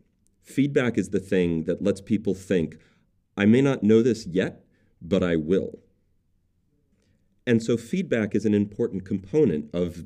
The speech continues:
the cyclical nature of learning. The learner learns a concept, they practice the concept,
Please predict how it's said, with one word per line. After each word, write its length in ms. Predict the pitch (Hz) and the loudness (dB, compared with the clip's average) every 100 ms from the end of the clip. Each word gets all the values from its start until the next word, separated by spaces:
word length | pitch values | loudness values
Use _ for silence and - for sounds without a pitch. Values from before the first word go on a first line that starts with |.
| - | -16
the 180 | - 80 | -6 -6
cyclical 640 | - - 104 - 90 82 | -6 -4 -4 -2 -4 -2
nature 420 | 82 80 78 78 73 | -2 -2 -4 -4 -4
of 120 | 76 | -4
learning. 500 | 80 92 76 - - _ _ _ _ _ _ _ _ _ - | 0 0 0 -6 -16 _ _ _ _ _ _ _ _ _ 0
The 80 | 101 | 2
learner 600 | 92 110 104 95 87 - - - | 4 6 6 6 2 -2 -12 -10
learns 440 | 85 98 101 98 | -2 2 2 2
a 60 | - | -2
concept, 720 | - 85 71 - 80 - - - _ _ _ _ _ _ _ - | -4 -6 -6 -6 -8 -8 -18 -20 _ _ _ _ _ _ _ -8
they 100 | 82 | -8
practice 500 | - 113 104 95 - | -2 -2 0 -2 -4
the 120 | 85 | -6
concept, 680 | - 78 76 - 73 - | -6 -6 -6 -6 -8 -10